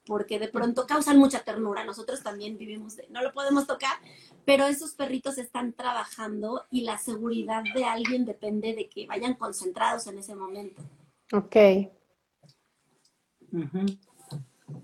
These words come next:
Speaker 3: Y pues sí,
Speaker 2: Ok,
Speaker 3: nada
Speaker 2: Pau,
Speaker 3: más,
Speaker 2: sí.
Speaker 3: ¿no?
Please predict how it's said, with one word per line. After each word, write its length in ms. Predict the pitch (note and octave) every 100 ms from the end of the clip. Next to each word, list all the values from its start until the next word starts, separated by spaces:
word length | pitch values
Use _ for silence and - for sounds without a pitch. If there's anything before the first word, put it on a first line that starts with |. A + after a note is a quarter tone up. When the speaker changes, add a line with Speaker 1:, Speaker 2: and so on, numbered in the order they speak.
| - _ _ - - - - - _ _
Speaker 3:
Y 120 | G3
pues 180 | F3+ C#4
sí, 60 | C4+
Speaker 2:
Ok, 60 | C#4
Speaker 3:
nada 100 | - C4 B3
Speaker 2:
Pau, 180 | C5 -
Speaker 3:
más, 140 | - -
Speaker 2:
sí. 200 | - A#3 -
Speaker 3:
¿no? 220 | F3+ F3+